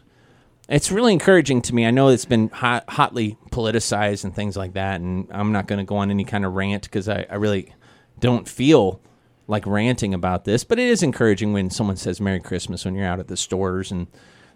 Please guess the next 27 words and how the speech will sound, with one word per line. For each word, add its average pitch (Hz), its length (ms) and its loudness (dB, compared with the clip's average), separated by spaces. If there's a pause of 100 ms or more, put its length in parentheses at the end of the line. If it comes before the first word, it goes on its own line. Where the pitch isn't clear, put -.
things 120 240 2
like 90 160 2
that. 85 280 -4
I 90 100 -6
mean, 92 260 -6 (640)
someone 190 240 6
saying 151 180 4
"Happy 135 320 2
Holidays" 104 520 4
is 95 140 -4
not 113 220 0
a 92 40 -2
personal 113 500 -2
affront 110 420 -4
to - 220 -10
me 110 180 -2
because 107 340 -4
I'm 107 280 -2
glad 107 320 -2
that 101 100 -4
they're 101 320 -6
wishing 110 340 -2
me 104 160 -2
any 107 200 -2
kind 113 240 -2
of 95 80 -4
greeting. 113 500 0